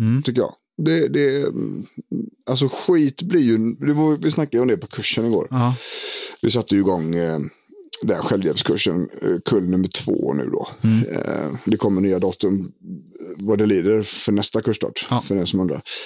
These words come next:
Speaker 2: Ehm, men vi pratar om just den här normalisering, liksom, hur man kan göra egentligen vad som helst normalt.
Speaker 1: Ja, precis.
Speaker 2: Eh, tillräckligt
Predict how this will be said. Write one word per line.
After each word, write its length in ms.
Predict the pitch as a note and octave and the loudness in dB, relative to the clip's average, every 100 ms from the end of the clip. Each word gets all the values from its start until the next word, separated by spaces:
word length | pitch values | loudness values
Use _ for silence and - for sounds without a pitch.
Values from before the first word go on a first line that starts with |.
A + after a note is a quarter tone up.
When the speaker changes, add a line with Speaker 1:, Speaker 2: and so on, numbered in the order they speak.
| - - - | -14 -14 -6
Speaker 2:
Ehm, 420 | - D#2+ F2 D#2 - _ _ _ - | -2 0 2 0 -2 _ _ _ -2
men 240 | A#2+ A#2 | 2 2
vi 160 | A#2+ A2+ | 2 2
pratar 240 | C3+ B2 | 0 0
om 60 | B2 | 0
just 140 | A#2+ | 0
den 160 | A2 G2+ | 0 2
här 120 | G2 | 2
normalisering, 840 | F#2+ A2+ A2 A2 G#2 A2+ F#2 G#2 B2 | 2 2 2 2 2 2 2 2 0
liksom, 320 | F2+ - G2 | 0 0 2
hur 120 | G#2+ | 2
man 260 | G2+ G2+ G2 | 4 2 0
kan 420 | F2+ G2+ F#2+ G2+ | 0 0 2 2
göra 720 | G#2 G#2+ G2+ G2 F#2 F#2+ F#2+ - - | 4 4 2 0 0 -2 -2 -4 -2
egentligen 480 | C3 A2+ F#2+ A#2 A#2 | 2 2 2 0 0
vad 300 | A2+ G2+ F#2+ | 0 0 0
som 200 | - A#2+ | 0 0
helst 480 | A2+ B2+ A2+ - - | 2 0 0 -2 -2
normalt. 800 | A#2 G#2+ A2+ B2+ F2 - - - A#2+ | 0 2 2 0 -2 -6 -10 -6 -2
Speaker 1:
Ja, 220 | A2+ B2 _ _ _ _ | 0 -2 _ _ _ _
precis. 460 | A#2+ G#2 A2+ - - | -2 0 0 0 2
Speaker 2:
Eh, 260 | A#2 G2+ - A2+ G#2+ - | 2 2 2 0 0 0
tillräckligt 540 | C#3 G#2+ G#2 G#2+ | 2 4 4 2